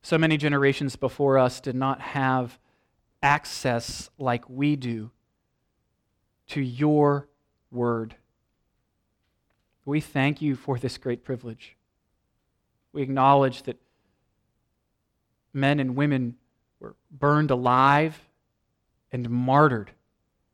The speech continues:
so that we could have this word from you in our own language. God, we pray that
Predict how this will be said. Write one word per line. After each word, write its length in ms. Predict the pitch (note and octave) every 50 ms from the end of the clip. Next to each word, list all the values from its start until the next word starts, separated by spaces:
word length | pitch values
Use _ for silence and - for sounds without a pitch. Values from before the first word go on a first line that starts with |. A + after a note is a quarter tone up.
| _ _ _ _ _ _ _ _ _ _ _ _ _ _ _
so 160 | - - D3
that 120 | C3+ C#3 C3
we 140 | C#3+ E3 E3
could 160 | - - C#3
have 580 | - - - D#3+ D3+ C#3+ C3 A2 A2 A#2 A#2
this 360 | B2+ D3+ D3+ D3+ - - - - - C#3+
word 360 | C3 B2+ A#2 A2 G#2+ - - _ _ _ _ _
from 180 | - A#2+ A#2
you 240 | A#2 A2+ G#2+ G#2 - _ _ _ _ _ _ _ _ _ _ _ _ -
in 100 | D3+ C#3
our 160 | D3 D3 D3+
own 220 | D#3 D#3 D#3 C#3+
language. 640 | C3+ C3+ C3+ C#3 C#3 A#2 G#2+ F#2+ - - - - - _ _ _ _ _ _ _ _ _ _ _ _ _ _ _ _ _ _ _ _ _ _ _ _ _ _ _ _ _ _ _ _ _ _ _ _ _ _ _ _
God, 80 | C3+ B2+
we 80 | C3+
pray 340 | C3+ - - D#3+ D3+ D3 D3+
that 200 | C3+ C3+ B2 -